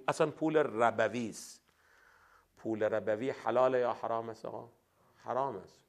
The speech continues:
لکن من از او طلبکار هستم، گفتم: «آقا، طلبمو بده.» از اون پولی که ربوی هست به من داد، آیا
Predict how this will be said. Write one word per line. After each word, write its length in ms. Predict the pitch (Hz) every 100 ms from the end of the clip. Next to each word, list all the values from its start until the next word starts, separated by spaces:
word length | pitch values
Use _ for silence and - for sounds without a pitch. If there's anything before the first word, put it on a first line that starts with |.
| _ _ _ -
لکن 240 | 120 117
من 260 | 127 135 156
از 220 | - 113
او 140 | 135 123
طلبکار 720 | - 101 98 - 113 127 156
هستم، 1000 | 123 139 - - 127 123 123 120 123 131 _ _ _ _ _ _
گفتم: 400 | 120 - 113 104
«آقا، 240 | 107 113
طلبمو 600 | 107 - 110 120 107 101
بده.» 640 | 95 92 113 151 156 151 - -
از 180 | 113 120
اون 200 | 131 117
پولی 760 | - - 143 131 110 98 92 -
که 160 | -
ربوی 720 | 98 92 107 95 104 95 107 101
هست 580 | - 117 135 143 143 -
به 140 | 95
من 520 | 101 113 127 131 131 - - _ _ _ _ - 101
داد، 440 | 120 104 92 - -
آیا 460 | 120 123 123 107